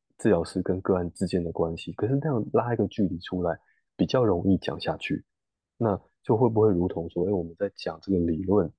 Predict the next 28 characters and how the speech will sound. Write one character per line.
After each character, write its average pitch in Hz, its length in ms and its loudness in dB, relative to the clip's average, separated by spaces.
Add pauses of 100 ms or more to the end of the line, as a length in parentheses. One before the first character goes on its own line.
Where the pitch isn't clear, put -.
(440)
在 - 120 0
旁 90 160 -2
边 98 200 2
讲 80 240 -4
的 82 80 -6
时 - 160 -2
候， 92 240 0 (300)
那 101 200 0
虽 - 260 0
然 90 260 0
我 101 100 0
们 87 220 0 (220)
可 - 100 2
能 87 140 2
心 113 180 2
底 85 140 0
知 - 120 -2
道， 95 140 2
有 87 80 4
部 101 160 2
分 95 160 0
知 95 100 -2
道 95 60 2
那 95 140 -2
是 95 100 -2
一 87 60 0
个 87 180 -4
壳， 82 400 -2